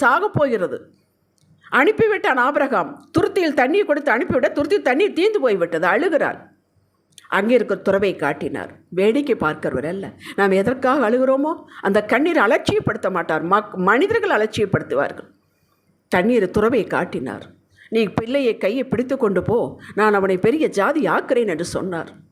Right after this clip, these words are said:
அவ கேட்கவில்லை, ஆனால் அவள் சொன்னார். கொடுத்தார், ஆசீர்வாதம் கொடுத்தார். தன்னையே வேண்டும் அவளுக்கு கேட்க தெரியவில்லை, இந்த தேவனுக்கு வேண்டும் என்று கேட்க தெரியவில்லை அவளுக்கு.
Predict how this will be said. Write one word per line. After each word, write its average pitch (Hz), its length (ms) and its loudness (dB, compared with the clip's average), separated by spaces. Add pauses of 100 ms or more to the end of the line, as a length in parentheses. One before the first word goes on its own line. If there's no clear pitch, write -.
(240)
அவ 240 220 2
கேட்கவில்லை, 269 800 -2 (100)
ஆனால் 190 260 0
அவள் 165 160 0
சொன்னார். 165 540 -6 (640)
கொடுத்தார், 190 460 0
ஆசீர்வாதம் 175 560 -2
கொடுத்தார். 156 500 -10 (1300)
தன்னையே 277 480 2
வேண்டும் 320 300 2
அவளுக்கு 269 380 0
கேட்க 247 280 0
தெரியவில்லை, 185 680 -2 (400)
இந்த 202 280 2
தேவனுக்கு 311 420 2
வேண்டும் 294 300 0
என்று 233 180 -2
கேட்க 190 260 0
தெரியவில்லை 165 500 -2
அவளுக்கு. 110 340 -10